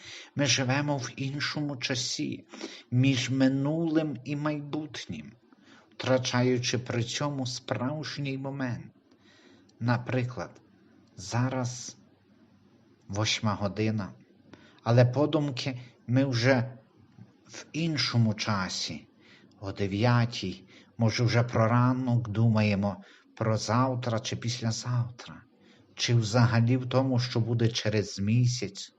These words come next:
чи рік. Ми мчимо вперед, але з-, не з конструктивним настроєм, не з творчими планами, а з тривогою.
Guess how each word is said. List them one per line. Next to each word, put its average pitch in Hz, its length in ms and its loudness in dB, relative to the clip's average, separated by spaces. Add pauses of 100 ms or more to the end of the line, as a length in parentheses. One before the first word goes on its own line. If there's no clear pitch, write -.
чи 104 280 0
рік. 117 400 -4 (560)
Ми 117 180 8
мчимо 131 460 4
вперед, 143 760 -4 (2500)
але 131 220 8
з-, - 160 -2
не 131 240 4
з - 380 -6 (280)
конструктивним 151 1200 0
настроєм, 143 760 -6 (460)
не 123 160 6
з 123 100 2
творчими 156 720 -2
планами, 147 680 -2
а 139 100 -4
з 123 120 -8
тривогою. 127 800 -4